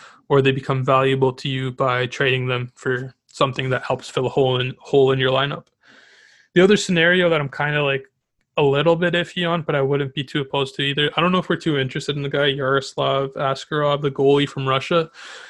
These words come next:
Everybody's saying he's a franchise goaltender akin to, like, Andrei Vasilevskiy at Tampa Bay, who just won the cup.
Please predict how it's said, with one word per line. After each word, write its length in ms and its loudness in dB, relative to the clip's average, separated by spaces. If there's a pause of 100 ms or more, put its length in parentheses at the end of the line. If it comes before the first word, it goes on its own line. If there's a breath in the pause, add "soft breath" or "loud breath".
(200 loud breath)
Everybody's 440 0
saying 260 2
he's 480 -4
a 320 -4
franchise 500 -2
goaltender 760 0 (220)
akin 400 -4
to, 100 -4
like, 320 -4 (240)
Andrei 280 2
Vasilevskiy 680 -2
at 80 -16
Tampa 300 -4
Bay, 260 4
who 140 -2
just 180 -4
won 140 -2
the 40 -8
cup. 360 -6